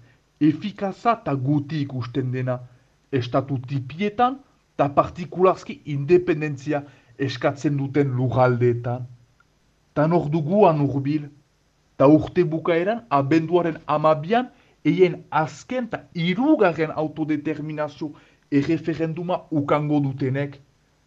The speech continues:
Kaledona berria? Oso interesanta ekonomikoki, nikel metalaren bigarren erreserba mundial handienak dituzte,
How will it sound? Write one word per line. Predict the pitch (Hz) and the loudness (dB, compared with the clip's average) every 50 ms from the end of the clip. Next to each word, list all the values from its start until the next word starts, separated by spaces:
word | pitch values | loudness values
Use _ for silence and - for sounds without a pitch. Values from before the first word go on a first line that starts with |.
| _ _ _ - | _ _ _ -4
Kaledona | - 120 117 117 123 135 143 120 139 139 131 131 135 | -2 0 2 2 2 2 0 0 -2 -2 -2 -2 -4
berria? | 127 123 123 120 - - 190 247 294 302 - _ _ _ _ _ _ _ _ _ _ _ _ _ _ _ _ _ | -4 -2 -2 -2 -4 -4 -6 -6 -6 -6 -10 _ _ _ _ _ _ _ _ _ _ _ _ _ _ _ _ _
Oso | - 160 160 131 - - - 190 180 | 4 6 6 4 2 -2 -2 -2 0
interesanta | 165 151 135 - 160 143 139 120 - 147 135 131 127 131 123 | 0 -2 -2 -2 -2 -2 -2 -2 -4 -6 -6 -4 -2 -2 -2
ekonomikoki, | 120 120 120 123 123 120 120 120 117 - 190 196 - 269 254 202 - - _ _ _ _ _ _ _ _ _ _ | -2 -2 -2 -4 -4 -2 -4 -4 -4 -4 -6 -4 -2 -2 -2 -2 -4 -10 _ _ _ _ _ _ _ _ _ _
nikel | - 139 165 175 165 - 214 190 170 | -8 -6 -6 -6 -2 0 0 0 2
metalaren | 160 160 147 143 - 160 156 151 151 160 156 143 143 127 131 139 143 | 0 -4 -4 -2 0 0 2 2 2 0 0 -2 -4 -6 -8 -10 -10
bigarren | 208 196 180 208 196 185 196 196 185 - - | -8 -2 2 2 2 2 0 -4 -6 -4 -4
erreserba | 160 160 151 175 - - 180 156 151 156 151 | -4 -4 -4 -6 -8 -8 -10 -6 -4 -2 -2
mundial | 151 156 160 180 190 185 165 190 165 139 - - | -2 -4 -6 -6 -6 -4 -4 -4 -4 -4 -6 -4
handienak | - 139 135 139 143 143 139 147 202 196 185 170 165 165 143 | 0 2 2 2 2 0 -2 -4 -4 -4 -4 -4 -6 -6 -8
dituzte, | 151 151 - - 190 170 - - 277 311 320 | -10 -14 -14 -14 -16 -12 -8 -6 -4 -4 -6